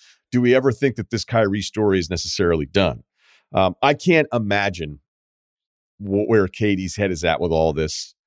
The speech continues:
Uh, I would love to know what those conversations are like between the two of them.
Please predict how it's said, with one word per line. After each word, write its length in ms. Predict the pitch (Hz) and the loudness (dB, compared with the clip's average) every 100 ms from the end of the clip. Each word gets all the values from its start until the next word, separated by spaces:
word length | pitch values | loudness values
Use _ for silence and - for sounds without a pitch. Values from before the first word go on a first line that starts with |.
| _ _ _ | _ _ _
Uh, 200 | 76 80 | -2 0
I 80 | 92 | 2
would 160 | 101 95 | 0 2
love 140 | 101 | 0
to 80 | 98 | 2
know 100 | 98 | 0
what 120 | 90 | -2
those 120 | 92 | -4
conversations 760 | - 90 80 - 85 78 78 78 | -2 -2 -2 -4 -4 -4 -6 -6
are 60 | |
like 260 | 78 85 82 | 0 0 -2
between 280 | 78 - 80 | -10 -8 -8
the 80 | |
two 200 | 76 - 85 | -8 -4 -2
of 60 | |
them. 300 | 78 78 73 | -2 -2 -4